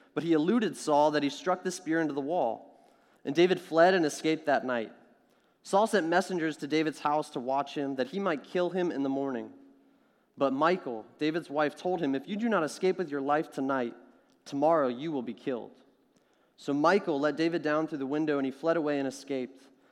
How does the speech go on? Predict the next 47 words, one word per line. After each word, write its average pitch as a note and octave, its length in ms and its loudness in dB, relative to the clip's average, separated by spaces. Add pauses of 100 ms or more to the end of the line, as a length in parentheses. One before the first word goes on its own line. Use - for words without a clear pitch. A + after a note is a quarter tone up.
(240)
Michal F3+ 260 2
took F3 160 -4
an C#3+ 100 2
image D3+ 720 -2
and C3+ 100 -2
laid D3+ 180 2
it E3 120 -4
on D3+ 100 0
the C#3 60 0
bed C#3+ 480 2
and C3 100 -10
put C#3+ 80 -6
a B2+ 60 -4
pillow E3+ 260 0
of C3 140 -4
goat's D3 280 -4
hair C#3 180 -2
at B2+ 60 -6
its - 140 -14
head C#3 240 2
and B2+ 100 -4
covered D3+ 240 -2
it D3+ 80 -2
with B2 120 -8
the B2+ 60 -10
clothes. A#2+ 580 -6 (560)
And C3+ 80 -4
when C3+ 100 0
Saul E3+ 280 4
sent E3+ 200 0
messengers D#3+ 500 2
to D3 100 -8
take C#3+ 200 -2
David, D3 340 0
she C#3+ 160 -10
said, C#3 280 -2
'He G3 120 -4
is E3+ 120 -2
sick.' - 400 -8 (760)
Then C3 120 -4
Saul D#3 240 2
sent D3+ 180 -2
messengers C#3+ 460 0
to C3+ 80 -10
see C#3 160 -6
David, C3 340 -2
saying, B2+ 400 -4